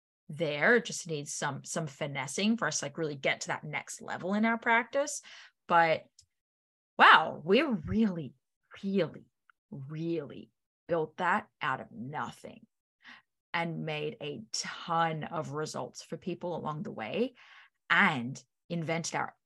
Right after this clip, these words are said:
own, uh, you know, strategy for getting results that just was built over the course of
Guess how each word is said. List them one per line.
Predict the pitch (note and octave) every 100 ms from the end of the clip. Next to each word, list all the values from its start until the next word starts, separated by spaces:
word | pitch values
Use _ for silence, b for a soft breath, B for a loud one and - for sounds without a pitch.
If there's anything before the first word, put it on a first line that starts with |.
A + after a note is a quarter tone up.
| _
own, | D#3 D#3 F3 A3+ C4 C#4 - _ _ _ _ _ _ _ _ _ E3
uh, | D#3 - - F#3
you | E3
know, | D3
strategy | - - E3+ C#3+ D3+ E3+ G#3 A3+
for | G3+
getting | E3 D#3 D3+
results | D3+ D#3 E3+ -
that | G3+
just | G#3 D#3+ C#3 -
was | E3+ A3+ D#4+ B3 E3+ D3+ _ -
built | E3 A#3 - - - _ _ -
over | E3+ G#3+ A#3 C4+ D4+ D#4+ _ _ _ _
the | G3
course | F#3+ - D#3 D3+ C4 - - _
of | E3 D#3 D3 C#3+ C3 -